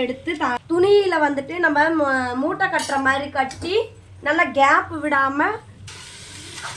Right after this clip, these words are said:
நல்லா டைட்டா கட்டி நம்ம வந்துட்டு மூடி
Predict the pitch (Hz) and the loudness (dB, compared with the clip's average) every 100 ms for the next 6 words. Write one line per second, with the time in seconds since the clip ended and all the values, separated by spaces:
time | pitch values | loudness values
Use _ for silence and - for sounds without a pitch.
0 | - 277 330 370 302 294 294 370 349 285 | 0 4 4 4 4 4 4 2 4 2
1 | - - 339 440 508 285 269 277 311 277 | 0 -6 2 2 4 0 2 4 4 2
2 | 269 320 339 294 302 | 0 -2 2 2 4